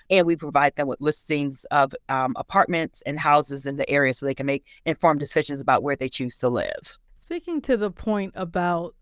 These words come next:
Speaker 2: a lot of the students seeking employment and having to juggle jobs and schooling, and now you're talking about a commute, it seemed like,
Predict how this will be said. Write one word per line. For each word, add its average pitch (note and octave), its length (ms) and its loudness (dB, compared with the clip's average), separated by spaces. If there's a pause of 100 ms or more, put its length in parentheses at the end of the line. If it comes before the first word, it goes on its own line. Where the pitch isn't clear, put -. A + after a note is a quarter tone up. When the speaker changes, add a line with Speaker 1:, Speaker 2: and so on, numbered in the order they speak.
Speaker 2:
a F#3 60 -6
lot F3+ 220 0
of E3+ 140 -4
the E3 100 -10
students F3+ 720 -8
seeking E3+ 560 -6
employment D#3+ 840 -4
and D#3+ 180 -6
having D#3+ 300 -4
to D#3+ 120 -12
juggle D#3 680 -6 (300)
jobs D#3+ 640 4
and D3 140 -6
schooling, E3+ 720 0
and D3+ 100 -4
now D#3 220 -4
you're D#3+ 220 -6
talking D#3+ 420 -10
about D3+ 220 -10
a D3 40 -12
commute, G3 640 2
it F3 160 -2
seemed D#4 340 4
like, G3 360 4